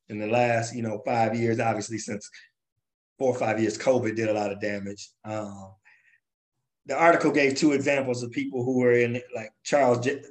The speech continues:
uh, Charles Johnson, the former receiver, played for Colorado. Um, he was fifty.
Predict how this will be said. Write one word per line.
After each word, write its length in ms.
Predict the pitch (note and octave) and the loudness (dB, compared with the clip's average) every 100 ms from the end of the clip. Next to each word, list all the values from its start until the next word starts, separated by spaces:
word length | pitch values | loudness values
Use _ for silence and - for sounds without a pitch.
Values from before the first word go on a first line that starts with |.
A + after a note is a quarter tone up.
| C#3 | -8
uh, 280 | A2+ G#2 G#2+ | -6 -8 -10
Charles 300 | - C#3 A#2 | 0 2 2
Johnson, 400 | A2 B2 A#2 A#2 | 2 0 0 -4
the 80 | G#2+ | -8
former 280 | - A#2+ A2 | -2 -2 0
receiver, 540 | G#2 G2+ B2+ G#2+ G#2 - | -4 -4 -2 -2 -4 -4
played 200 | A2+ G2+ | -4 -4
for 60 | |
Colorado. 640 | - A2 G#2 G#2 G#2 G2 - _ _ _ _ _ _ _ - | -6 -4 -2 -2 -2 -4 -8 _ _ _ _ _ _ _ -8
Um, 500 | B2 A2 G#2 G2 G2+ - _ _ _ _ _ _ _ _ _ _ _ _ _ _ _ _ _ _ _ | -2 -2 -2 -6 -10 -18 _ _ _ _ _ _ _ _ _ _ _ _ _ _ _ _ _ _ _
he 160 | - C3+ | -2 0
was 140 | A#2 | 0
fifty. 540 | - C3 B2 G#2+ G2+ | 0 -2 -2 -8 -12